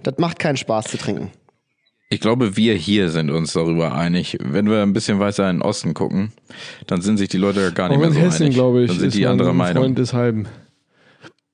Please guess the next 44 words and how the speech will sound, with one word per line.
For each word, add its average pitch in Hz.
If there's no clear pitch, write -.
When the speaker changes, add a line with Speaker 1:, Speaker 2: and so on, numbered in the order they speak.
Speaker 2:
Das 92
kann 92
auch 85
sehr 80
gut 78
sein, 80
ja. 82
Speaker 1:
Ja? 151
Speaker 2:
<laughs> -
Speaker 3:
Ich -
kenn 165
Speaker 1:
Ist 160
Speaker 3:
halt 143
Speaker 1:
das 143
so 143
ein -
Speaker 3:
einen 160
Menschen, 151
der 139
Speaker 1:
norddeutsches 139
Speaker 3:
aus 151
Hessen 139
Speaker 1:
Ding, 143
oder 127
Speaker 3:
kommt 147
Speaker 1:
was? 139
Speaker 3:
und 135
der 131
lieber 123
einen 117
halben 117
trinkt 120
als 110
einen 120
null 117
dreier, 113
ne? 113
Speaker 2:
Ja. 101
Speaker 3:
Das 120
ist 117
meine 120
Statistik. 117
Speaker 1:
Ja, 165
aber, 180